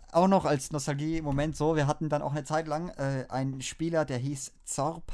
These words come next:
H D. Ja, äh, ich kann mir die Reaktionen schon vorstellen teilweise. Ähm, und dann haben wir da mit dem auch,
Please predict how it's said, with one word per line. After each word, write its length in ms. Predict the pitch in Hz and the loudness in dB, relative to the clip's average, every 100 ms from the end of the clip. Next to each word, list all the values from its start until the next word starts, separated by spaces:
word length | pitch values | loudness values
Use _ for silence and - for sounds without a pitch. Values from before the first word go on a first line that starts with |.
| - | -4
H 160 | 120 | -4
D. 400 | 120 135 180 262 262 - - | -2 -2 -2 -4 -6 -16 -14
Ja, 300 | 214 - 233 - 156 | -10 -10 -10 -12 -12
äh, 380 | 123 117 110 123 | -8 -8 -6 -8
ich 260 | 139 - | -10 -14
kann 220 | - 165 | -2 0
mir 80 | 151 | 0
die 80 | 120 | -4
Reaktionen 560 | 110 104 - 139 127 113 | -6 -10 -8 -4 -4 -6
schon 160 | 110 | -10
vorstellen 400 | - - - 85 | -10 -14 -12 -12
teilweise. 440 | - 165 90 - 131 - - - 135 | -12 -12 -14 -14 -16 -16 -18 -18 -16
Ähm, 380 | - 120 123 123 - | -6 -4 -2 -4 -6
und 560 | 143 139 143 139 - 139 | -2 0 0 -2 -4 -4
dann 180 | 147 | -4
haben 140 | 165 175 | -4 -4
wir 140 | 165 | -4
da 280 | - 123 156 - _ | 0 -2 -2 -6 _
mit 300 | - 131 - | -4 -4 -2
dem 200 | 139 165 | -4 -4
auch, 240 | 156 151 | -4 -8